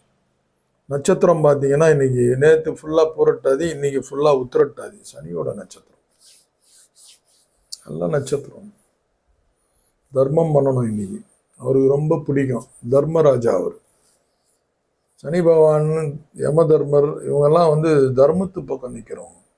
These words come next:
பேசுறது, கொல்றது, இதுல நியாய தர்மம் ஒரு பக்கம் இருக்குது, இதுவும் தேவைதான். யாருக்கா உதவி செய்யறதும் தர்மம் தானே. இன்னைக்கு உதவி செய்யுங்க யாருக்கா.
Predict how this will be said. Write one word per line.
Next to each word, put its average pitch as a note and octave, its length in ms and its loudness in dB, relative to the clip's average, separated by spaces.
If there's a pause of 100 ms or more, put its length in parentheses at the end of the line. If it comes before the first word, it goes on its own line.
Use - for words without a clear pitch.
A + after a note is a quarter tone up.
(1700)
பேசுறது, E3+ 520 0
கொல்றது, E3 400 2
இதுல D#3+ 300 2
நியாய D#3+ 380 4
தர்மம் D#3+ 420 2
ஒரு D3+ 160 4
பக்கம் D3+ 320 -4
இருக்குது, D3 240 -6
இதுவும் E3 380 -4
தேவைதான். D3 580 -4 (840)
யாருக்கா E3 300 -6
உதவி F#3 400 2
செய்யறதும் E3+ 520 2
தர்மம் C#3+ 380 0
தானே. G#2 220 -8 (600)
இன்னைக்கு C3 260 -2
உதவி G3 300 2
செய்யுங்க E2+ 340 -6
யாருக்கா. - 320 -12